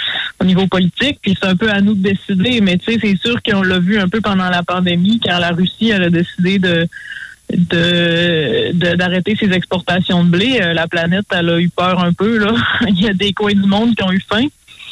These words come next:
Puis, euh, ça a un peu réveillé les consciences que, dans le fond, euh, si on dépend toujours des autres pour manger, euh, c'est pas toujours assuré comme, euh, comme source d'approvisionnement.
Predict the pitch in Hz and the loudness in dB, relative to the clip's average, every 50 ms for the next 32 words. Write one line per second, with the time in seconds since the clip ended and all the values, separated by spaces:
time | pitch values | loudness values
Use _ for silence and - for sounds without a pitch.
0 | - - - - - _ _ - 180 180 185 185 185 180 180 180 175 175 180 180 | -10 -10 -10 -10 -12 _ _ -6 -4 -2 0 0 0 0 0 0 0 0 0 -2
1 | - 180 175 175 180 180 - 233 240 214 202 185 185 180 190 196 208 214 214 190 | -2 0 0 0 0 0 0 0 0 0 0 0 0 0 0 0 0 0 0 -2
2 | 202 185 185 185 - - 202 220 220 214 208 - - 196 190 185 185 180 180 180 | 0 0 0 0 0 0 0 0 2 0 0 0 -2 -2 0 0 2 2 2 2
3 | 180 180 175 180 175 180 175 175 180 - - 196 202 208 202 190 175 170 170 165 | 2 2 0 0 0 0 0 0 -2 -2 0 0 0 2 2 2 0 0 0 0
4 | 165 160 156 143 98 73 73 113 147 170 - - 185 185 185 175 170 185 196 - | 0 0 -2 -2 -2 -2 -2 -2 -2 -2 -2 -2 0 0 0 0 0 -2 -2 0
5 | 208 190 196 196 196 185 190 190 185 214 233 196 - 185 196 196 185 185 180 180 | 0 0 2 2 2 2 0 0 0 0 -2 -2 -2 0 0 0 2 2 2 0
6 | 175 180 202 220 240 240 226 - - - - - - - - - - - _ - | 0 0 0 0 0 -2 -4 -6 -10 -10 -10 -8 -8 -8 -8 -10 -14 -10 _ -2
7 | 185 180 180 175 170 - 185 175 - 190 190 - - 208 190 180 202 202 190 190 | 0 0 2 0 0 0 0 -2 0 0 -2 0 0 2 2 2 2 2 2 0
8 | 190 - - - 220 196 202 214 214 - 196 180 170 175 170 165 165 165 165 160 | 0 -2 0 0 0 0 0 0 -2 -2 0 0 2 2 2 2 0 0 0 0
9 | 151 156 175 - - _ - - 175 170 170 170 - - - 190 190 - - - | 0 0 -2 -2 -4 _ -6 -2 0 2 2 2 0 0 0 0 0 0 -2 -2
10 | - 170 156 156 156 160 - 170 165 165 160 160 160 165 170 196 | 0 0 0 0 -2 -2 -2 -2 0 0 0 2 2 2 2 0